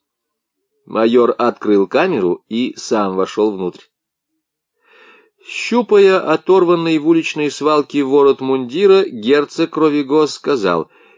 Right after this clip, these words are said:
«Есть ли в тюрьме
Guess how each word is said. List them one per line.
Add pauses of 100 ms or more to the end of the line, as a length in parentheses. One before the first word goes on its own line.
(140)
«Есть
ли
в
тюрьме